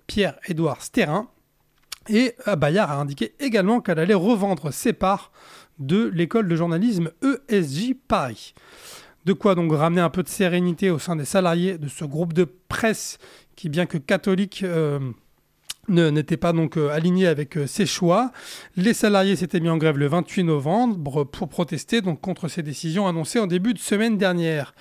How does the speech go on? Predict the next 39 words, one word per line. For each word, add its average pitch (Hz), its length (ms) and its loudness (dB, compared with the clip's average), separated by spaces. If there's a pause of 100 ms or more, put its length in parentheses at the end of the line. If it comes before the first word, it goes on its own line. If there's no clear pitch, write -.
(520)
Ils 185 120 4
redoutaient 190 360 2
en 185 100 2
effet 196 220 -2
une 170 100 0
forme 175 300 2
d'entrisme 170 560 0
de 135 160 -4
l'extrême 196 580 0
droite 160 440 -2
dans 180 180 2
leur 156 160 0
groupe, 156 320 -2 (560)
un 170 100 -2
groupe 160 240 -2
qui, - 140 -16
si 180 220 -6
je 160 40 -4
vous 151 80 -6
le 143 40 -8
disais, 156 260 -4
est 143 120 -8
a-, - 80 -6 (280)
affiché - 460 -2
catholique, 214 640 -2 (460)
euh, 165 320 -2
n'en 156 160 -4
est 175 40 0
pas 165 120 0
moins 196 140 0
propriété 208 680 0
de 160 120 -2
la 139 100 -4
congrégation 190 800 0
des 147 240 -2
absom-, 190 480 -2
des 151 220 -4
assomptionnistes, 202 760 -2
pardon, 185 380 0